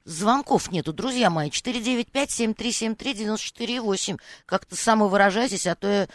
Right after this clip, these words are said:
подумаю, что у нас это была лайка, сломалась. Э, ну, триста двадцать первый говорит: "Извините, но душа кричит". Антон Павлович Чехов: "Я не понимаю, но не отрицаю". Конечно, в рамках закона.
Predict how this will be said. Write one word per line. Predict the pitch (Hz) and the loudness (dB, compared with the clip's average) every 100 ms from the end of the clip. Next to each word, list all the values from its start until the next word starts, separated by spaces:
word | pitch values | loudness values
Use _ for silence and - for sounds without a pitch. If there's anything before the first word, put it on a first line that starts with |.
| - - | -10 -2
подумаю, | 190 202 208 190 | 0 2 0 0
что | - | -2
у | 208 | 0
нас | 196 - | 0 0
это | 180 190 | -6 -6
была | 190 208 214 | 2 4 4
лайка, | 165 139 - | 4 0 -4
сломалась. | 160 180 185 120 80 - - _ _ _ - _ _ - | 0 2 2 0 -4 -10 -12 _ _ _ -20 _ _ -8
Э, | 170 170 165 151 135 - _ _ _ _ _ _ | 0 4 6 4 0 -8 _ _ _ _ _ _
ну, | 185 214 220 | -6 2 2
триста | - 254 233 | 2 -2 4
двадцать | 233 - | 4 4
первый | 233 208 180 | 2 4 4
говорит: | 160 165 170 160 | 2 2 2 0
"Извините, | 165 185 262 254 190 | -4 -2 -2 -2 -4
но | 170 | -4
душа | 165 202 | -2 0
кричит". | 202 202 - - 135 - - - | 0 -2 -4 -4 -6 -8 -18 -10
Антон | 156 240 226 | -2 0 4
Павлович | 202 196 | 4 4
Чехов: | - 143 - - _ - | 0 -2 -4 -12 _ 2
"Я | 190 | 4
не | 196 190 | 4 0
понимаю, | 190 180 202 262 277 196 | -4 -2 4 4 4 2
но | 190 | 0
не | 220 | 2
отрицаю". | 214 - 190 - 143 117 107 | 0 -2 -8 -2 0 0 0
Конечно, | 151 190 240 156 | -2 -2 -4 -4
в | 143 | -2
рамках | 170 165 147 | -2 -4 -6
закона. | 147 - - 73 | -6 -6 -14 -20